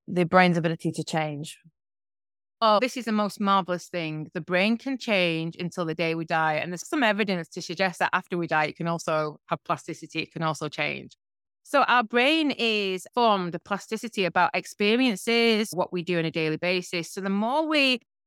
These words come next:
Speaker 2: open ourselves to difference, doing different things, experiencing different things,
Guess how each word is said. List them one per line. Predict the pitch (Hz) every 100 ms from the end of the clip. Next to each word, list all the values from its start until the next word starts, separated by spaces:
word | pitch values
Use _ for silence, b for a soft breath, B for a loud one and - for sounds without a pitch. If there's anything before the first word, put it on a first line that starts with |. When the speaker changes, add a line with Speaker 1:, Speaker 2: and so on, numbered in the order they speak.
| -
Speaker 2:
open | 247 277 277
ourselves | 254 220 - 185 165 -
to | 170
difference, | 214 294 - 294 277 240 -
doing | 190 170
different | 160 - 151 -
things, | 254 247 240 233 220
experiencing | - - 220 208 175 190
different | 175 170 175 -
things, | 165 165 160 165